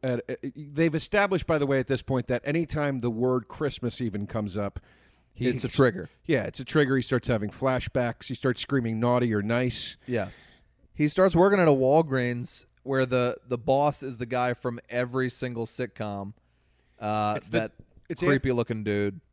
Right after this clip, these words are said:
Speaker 1: Yeah, it's, it's, it's, it's, it's Anthony Michael Hall's dad from Weird Science.
Speaker 2: Yeah, exactly.
Speaker 1: Yeah.
Speaker 2: And he's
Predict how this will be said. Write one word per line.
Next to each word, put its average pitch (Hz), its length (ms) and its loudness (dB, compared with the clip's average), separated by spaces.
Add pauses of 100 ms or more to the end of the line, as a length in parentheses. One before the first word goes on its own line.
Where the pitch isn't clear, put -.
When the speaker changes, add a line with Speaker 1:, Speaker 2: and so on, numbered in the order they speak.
Speaker 1:
Yeah, 160 220 4
it's, 117 200 -8
it's, - 320 -6
it's, - 360 -6
it's, - 260 -8 (360)
it's - 300 -8
Anthony 180 380 -2
Michael 156 400 0
Hall's 131 420 4
dad 113 460 2
from 110 240 -4
Weird 120 300 6
Science. 110 440 0
Speaker 2:
Yeah, 139 220 4
exactly. 107 580 -4
Speaker 1:
Yeah. 113 280 -4 (260)
Speaker 2:
And 143 200 2
he's 147 680 6